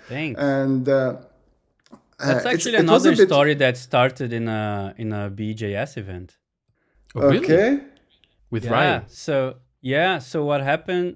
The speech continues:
Speaker 1: was, um, as, I don't know, it, like, you two that already know me, I think you remember that I used to do a lot of stuff with Next J S and React. I did a
Speaker 2: Yeah.
Speaker 1: few workshops and stuff like this.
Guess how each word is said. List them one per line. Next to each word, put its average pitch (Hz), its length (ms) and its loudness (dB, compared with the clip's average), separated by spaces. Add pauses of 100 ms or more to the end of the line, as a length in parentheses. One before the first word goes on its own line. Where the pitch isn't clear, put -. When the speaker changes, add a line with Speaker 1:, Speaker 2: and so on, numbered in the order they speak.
Speaker 1:
was, 143 840 -4 (100)
um, 120 500 -6 (920)
as, 127 480 0 (260)
I 120 120 -4
don't 123 180 -2
know, 110 140 -6
it, 113 260 -8
like, 113 220 -10 (880)
you 139 240 -2
two 135 260 -4
that 120 180 -2
already 113 280 -2
know 110 240 -4
me, 110 360 -4
I 110 160 -10
think 113 360 -12
you 123 40 -8
remember 107 460 -8
that 104 240 -6
I 104 60 -8
used 117 240 -8
to 165 80 -14
do 143 120 -6
a 139 60 -4
lot 107 240 -4
of 104 140 -10
stuff - 320 -14
with 101 240 -16
Next 107 300 -12
J 107 180 -8
S 104 320 -8
and 98 120 -12
React. 104 540 -8 (400)
I 110 60 -10
did 110 160 -4
a - 20 0
Speaker 2:
Yeah. - 60 -4
Speaker 1:
few 113 120 -10
workshops 120 760 -4
and 107 120 -8
stuff - 280 -12
like 104 120 -12
this. 131 240 -6